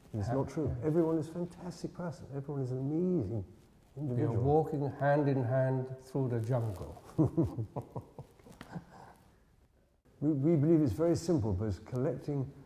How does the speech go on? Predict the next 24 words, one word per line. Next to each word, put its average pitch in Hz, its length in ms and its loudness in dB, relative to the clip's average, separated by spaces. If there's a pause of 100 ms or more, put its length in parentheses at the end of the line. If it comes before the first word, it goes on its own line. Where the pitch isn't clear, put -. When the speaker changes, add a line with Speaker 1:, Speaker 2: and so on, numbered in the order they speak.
(480)
Speaker 1:
the 120 180 -2
three 131 260 0
thousand 120 320 -2
seven 117 220 -2
hundred 107 300 -2
twelve 107 280 -4
posters 98 520 -2 (480)
made 123 200 2
us 135 140 -2
realise 113 320 0
they 123 80 -4
exist 104 400 -2
on 117 140 0
many 117 200 2
levels. 92 440 0 (320)
But 98 140 0
the - 120 -6
first 175 260 2
two 123 140 -2
levels 98 320 2
is, 113 240 -2 (300)
number 127 220 2
one, 107 340 2 (500)
they're, 107 240 0